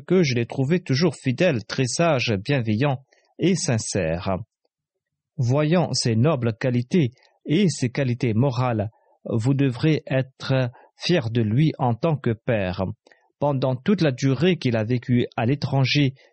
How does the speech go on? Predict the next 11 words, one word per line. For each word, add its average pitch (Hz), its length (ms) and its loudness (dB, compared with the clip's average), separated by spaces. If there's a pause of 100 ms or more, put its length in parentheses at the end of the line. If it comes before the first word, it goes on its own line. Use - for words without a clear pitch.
(140)
il 131 180 2
est 123 60 2
resté 123 380 0
très 110 240 -2
pieux 135 440 -2
et 170 140 2
je 120 140 0
suis 117 240 -2
content 123 380 0
de 113 100 0
lui. 101 340 0